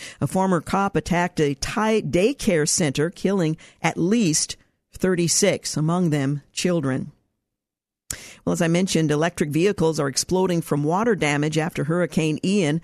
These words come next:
according to top Florida officials. Uh, the official said, uh, that firefighters have battled a number of fires caused by electric vehicles, or E V batteries, waterlogged from Hurricane Ian.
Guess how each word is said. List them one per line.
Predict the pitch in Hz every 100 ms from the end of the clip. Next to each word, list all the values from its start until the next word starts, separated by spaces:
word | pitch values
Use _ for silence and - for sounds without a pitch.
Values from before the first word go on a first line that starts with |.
| - - -
according | - 180 165
to | 165
top | - 165 170 -
Florida | 175 180 160 147
officials. | 143 151 135 135 156 185 - - - _ _
Uh, | 175 160
the | 165
official | 165 202 - 190
said, | 202 180 170 147
uh, | 156
that | 131 160 -
firefighters | 175 196 208 208 165 165 196 -
have | 160 147 - -
battled | - 170 220 202
a | 165
number | 156 190 269 196
of | 156
fires | 156 139 147 175
caused | - 170 170 160
by | 175
electric | - 165 190 - 185
vehicles, | 147 175 254 226 165 143 175
or | 151 -
E | 190 208
V | 180 190 220
batteries, | 180 156 143 131 151 175 139
waterlogged | 151 190 196 160 151 165
from | - 160 170
Hurricane | 156 170 180 - 175 170
Ian. | - 208 190 123